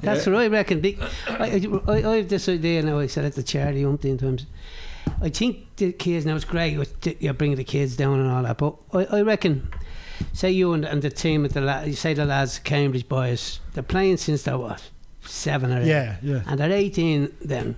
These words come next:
Speaker 1: you know, and they're, they're reaching manhood.
Speaker 3: Yeah.
Speaker 1: And they're, "Ah, sick of this game," you know what I
Speaker 3: Yeah.
Speaker 1: mean? Wh-, wh-, whereas years ago, you, you'd be lucky to get on a team and you're fourteen, fifteen, and you love it.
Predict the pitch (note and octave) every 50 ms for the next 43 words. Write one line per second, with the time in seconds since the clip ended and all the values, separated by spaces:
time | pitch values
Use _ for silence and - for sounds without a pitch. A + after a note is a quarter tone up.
0 | - - D3+ D3 D3 D3+ D3+ C#3 C#3 C3 C3+ C3+ C3+ - - C#3 C#3 D3 D#3 D3+
1 | C#3+ - C3 B2 B2 B2+ C3 - B2 B2 B2 B2 A#2+ - C3+ C3+ C3 A2+ G2+ G#2+
2 | A#2+ A#2 B2 G#2+ G2+ - - - - - - - - F3 D#3 - C#3 G#2+ A2 -
3 | - - - A2 A2 A2+ A#2 B2 D3 D#3+ E3 F#3+ F#3 F#3 F#3+ F#3 E3 - - -
4 | - - - - - - - E3+ E3+ - G3+ F#3 F3+ C3 - - - - - -
5 | F#3+ F#3+ G3+ G3 F3 D3+ F3 G3 A3 A#3 G3 G3+ F#3+ F#3 F3 E3+ D#3 D#3 D#3 -
6 | - - - - E3 C#3+ D#3 D#3+ D#3 F3+ G3 F#3 - D3 A#2+ - - - - -
7 | - - - - - - - E3 C3+ D#3+ D3+ D3+ D3 D3 C#3+ C3 - - D#3 C#3+
8 | D3 C#3+ C3+ C3+ C3+ C3 A#2+ - - D3+ C#3+ C#3 C3+ - C#3+ C3 B2+ - - C#3+
9 | C3 - - D3+ B2+ B2+ C3+ C3 C3 C#3 C#3 C3+ C#3+ D3+ E3 D#3+ D3 D3+